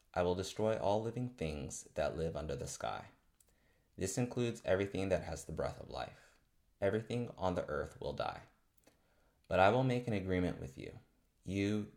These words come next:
your sons, your wife, and your sons' wives will all go into the boat. Also, you must bring into the boat two of every living thing, male and female.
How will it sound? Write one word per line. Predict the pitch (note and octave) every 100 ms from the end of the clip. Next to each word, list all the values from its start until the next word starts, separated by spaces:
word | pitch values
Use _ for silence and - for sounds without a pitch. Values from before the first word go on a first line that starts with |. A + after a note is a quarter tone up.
| -
your | D#2+
sons, | - F2 F2 F2 -
your | - -
wife, | D#2 D#2+ E2 - -
and | - D#2
your | D2+
sons' | - D2+ D2 -
wives | - - - - - _ _ _
will | D2+
all | - D#2+ F#2 F#2
go | F2 D#2 D2
into | - D#2+ -
the | C#2+
boat. | B1+ G1+ - _ _ _ _ _ _ _ _ -
Also, | G2+ G#2 - - - -
you | - F#2
must | G2+ -
bring | - B2+ C3+ C3+ -
into | G2+ G2+
the | G2+
boat | F2 C#2 C#2 - _ -
two | G#2 G#2 A2
of | E2+ E2
every | E2+ F2 F2+
living | E2+ E2+ D#2+ D#2
thing, | D#2 - C2+ - - -
male | - E2 D#2+ C2 -
and | - -
female. | D2 B1 - -